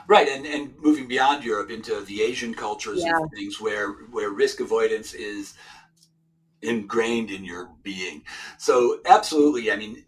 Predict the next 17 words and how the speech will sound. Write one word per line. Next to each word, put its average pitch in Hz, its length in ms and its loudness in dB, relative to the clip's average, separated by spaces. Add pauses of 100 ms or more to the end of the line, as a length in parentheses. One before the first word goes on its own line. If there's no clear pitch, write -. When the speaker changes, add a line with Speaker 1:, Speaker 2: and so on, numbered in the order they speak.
Speaker 1:
innovation 160 840 0
and - 100 -4
entrepreneurship 143 720 -2
is 151 220 0
absolutely 147 540 0
about 127 260 -2
risk 123 280 -8
taking. 120 480 -8 (440)
And, 113 400 -8
you 120 80 -16 (640)
know, 226 240 -10 (880)
you 113 100 -14
know, 104 80 -6
you've 98 160 -8
seen 101 240 -10
studies 95 420 -8
where 90 300 -4